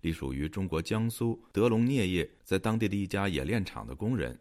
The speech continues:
因抗议劳工条件恶劣，上周六发起抗议活动，并引发骚乱。事件已经导致包括一名中国公民在内的两名工人死亡。香港《星岛日报》一月十六号引述北京消息披露，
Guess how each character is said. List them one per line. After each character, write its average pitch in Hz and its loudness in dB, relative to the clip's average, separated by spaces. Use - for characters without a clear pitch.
因 87 -4
抗 82 -6
议 71 -4
劳 69 -4
工 107 -2
条 73 -4
件 85 -4
恶 95 -2
劣， 71 -2
上 117 0
周 120 4
六 123 2
发 82 -4
起 - -6
抗 85 -4
议 67 -4
活 65 -8
动， 78 -2
并 69 -6
引 64 -8
发 69 -8
骚 80 -4
乱。 85 -2
事 - -2
件 80 -2
已 73 -6
经 76 -4
导 65 -4
致 69 -4
包 82 -2
括 82 -4
一 85 -2
名 71 -4
中 92 -6
国 87 -4
公 127 -4
民 71 -2
在 71 -4
内 69 -4
的 64 -6
两 62 -8
名 62 -10
工 98 -2
人 69 -4
死 65 -4
亡。 55 -10
香 92 0
港 78 2
《星 127 0
岛 78 0
日 71 0
报》 73 0
一 80 -4
月 85 0
十 - -6
六 98 0
号 69 -6
引 65 -6
述 69 -4
北 64 -4
京 92 -2
消 87 -2
息 - -6
披 - -4
露， 67 -4